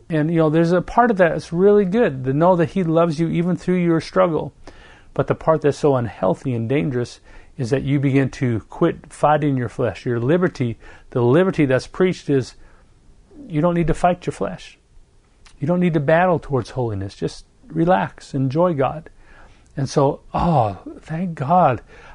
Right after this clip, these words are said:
I don't have to do this fight, this sweating, this transformation. This is great. I love this message. And for some people, it won't make, they're still gonna go to heaven.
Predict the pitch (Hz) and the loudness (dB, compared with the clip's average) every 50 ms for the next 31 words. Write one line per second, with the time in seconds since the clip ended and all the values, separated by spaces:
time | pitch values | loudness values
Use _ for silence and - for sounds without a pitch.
0 | - - 147 156 185 170 165 180 180 - 165 151 139 156 185 208 196 185 151 - | -8 -4 -2 -2 0 0 0 0 0 0 0 2 2 4 4 4 4 2 0 0
1 | - - - 175 165 196 220 214 190 - - 151 - - - 180 180 185 202 196 | -2 0 2 4 4 4 2 0 -2 -6 -8 -10 -8 -4 0 2 2 2 2 0
2 | 180 156 143 131 - - - - - - - - - - - 160 160 160 - - | 0 -2 -2 -4 -6 -12 -20 -20 -20 -20 -20 -20 -14 -4 0 2 2 2 2 2
3 | 156 151 156 165 190 190 - - 208 190 185 196 - - 196 190 180 196 202 208 | 2 2 2 2 0 -2 -4 -4 -4 -4 -4 -4 -4 -6 -6 -6 -2 0 0 0
4 | 214 220 196 - - 160 170 175 180 185 190 180 180 180 - - 175 175 170 - | 0 -2 -4 -6 -6 -4 -2 0 2 2 2 0 -2 -4 -6 -6 -6 -6 -6 -6
5 | - - - - - _ _ - - - - - - _ _ _ _ _ - - | -8 -10 -12 -12 -14 _ _ -20 -20 -20 -20 -20 -20 _ _ _ _ _ -20 -20
6 | - _ _ _ _ - - - - - - - - _ - 127 113 - - 131 | -20 _ _ _ _ -20 -20 -20 -20 -20 -20 -20 -12 _ -4 -4 -2 -2 -2 -2
7 | - - 185 185 139 - 190 180 185 180 160 156 156 160 156 147 151 151 - - | 0 0 0 0 0 0 0 2 4 4 4 4 2 2 2 2 0 0 -2 -6
8 | - 262 233 143 143 139 - - 190 185 170 165 156 143 139 139 127 113 - - | -14 -10 -4 -2 -2 -2 0 0 0 2 2 2 2 4 2 2 2 0 0 0
9 | 139 120 120 131 143 | 0 0 0 -4 -6